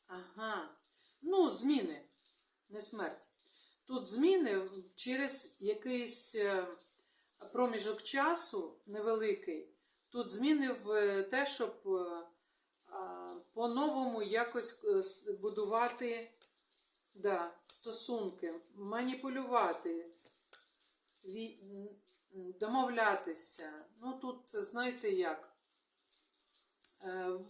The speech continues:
вирішувати будуть. А з іншої сторони, долю міняти якимсь хитрим способом.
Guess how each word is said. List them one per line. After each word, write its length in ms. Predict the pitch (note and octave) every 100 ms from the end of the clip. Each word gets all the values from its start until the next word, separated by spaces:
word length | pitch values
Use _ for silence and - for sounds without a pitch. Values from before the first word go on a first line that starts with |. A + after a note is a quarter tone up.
| F#3+
вирішувати 720 | C4 C#4+ - A3+ G3 F3+ E3+
будуть. 340 | D#3+ D#3 -
А 120 | G3+ G3
з 100 | B3
іншої 420 | E4 - C#4+ A#3+
сторони, 720 | - - A3 G3+ G3 F3+ E3 - _ _ _ _
долю 460 | F#3 C4 B3 G#3
міняти 920 | F#3+ G#3+ B3 D4+ D#4+ B3 G#3 F#3 F3 F3 - -
якимсь 840 | G3 G3+ G3+ C4+ C#4+ C#4+ - - - _ _ _ _ _ _ _ _
хитрим 460 | - C4+ C4+ C4+ B3+
способом. 800 | - B3+ B3 - F#3+ D#3+ D#3